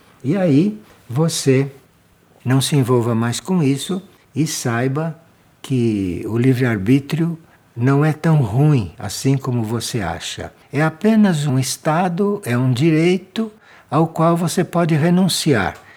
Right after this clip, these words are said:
quando já está cansada de escolher sozinha. E aí então você renuncia ao livre-arbítrio e tem a fé que os seus níveis superiores, o seu espírito, a sua alma, passarão a te guiar.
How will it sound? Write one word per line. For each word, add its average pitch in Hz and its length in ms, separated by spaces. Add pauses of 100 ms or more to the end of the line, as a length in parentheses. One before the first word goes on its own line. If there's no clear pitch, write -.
(180)
quando 165 240
já 156 100
está 127 280
cansada 165 960 (200)
de 120 120
escolher 135 480
sozinha. 101 680 (360)
E 143 120
aí 160 240
então 190 340
você 190 240
renuncia 151 800
ao 107 40
livre-arbítrio 143 920 (260)
e 240 400
tem 135 220
a 165 100
fé 139 420 (220)
que 131 120
os 123 120
seus 117 240
níveis 127 300
superiores, 117 800
o 107 80
seu 110 200
espírito, 123 880
a 90 60
sua 120 280
alma, 139 500 (280)
passarão 143 540
a 139 60
te 135 200
guiar. 107 360